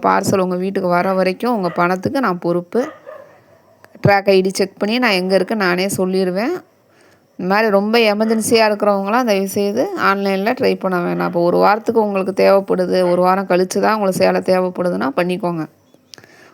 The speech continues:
உடனே நம்ம ஏதாவது ஃபங்க்ஷன் போகணும், ரெண்டு நாள்ல ஃபங்க்ஷன் இருக்கு அப்படின்லாம் வச்சுட்டு ஆர்டர் பண்ணீங்கன்னா தயவு செஞ்சு சொல்ல முடியாது. நான் அதுக்கு நான் கேரண்டியும் கொடுக்க முடியாது.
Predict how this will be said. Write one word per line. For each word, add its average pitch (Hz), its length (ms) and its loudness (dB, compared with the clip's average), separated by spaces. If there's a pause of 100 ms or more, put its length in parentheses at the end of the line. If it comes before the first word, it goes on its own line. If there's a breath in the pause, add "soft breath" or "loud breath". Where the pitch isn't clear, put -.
உடனே 202 400 2
நம்ம 220 240 0
ஏதாவது 208 320 2
ஃபங்க்ஷன் 196 340 -2
போகணும், 190 540 -2 (380 soft breath)
ரெண்டு 185 240 2
நாள்ல 208 300 2
ஃபங்க்ஷன் 196 320 -2
இருக்கு 180 240 -4
அப்படின்லாம் 190 440 0
வச்சுட்டு 196 220 -2
ஆர்டர் 190 280 2
பண்ணீங்கன்னா 190 500 -2
தயவு 190 280 2
செஞ்சு 196 180 -6
சொல்ல 190 160 0
முடியாது. 190 460 0
நான் 208 120 0
அதுக்கு 175 260 0
நான் 175 100 2
கேரண்டியும் 185 380 0
கொடுக்க 185 280 -6
முடியாது. 185 580 -4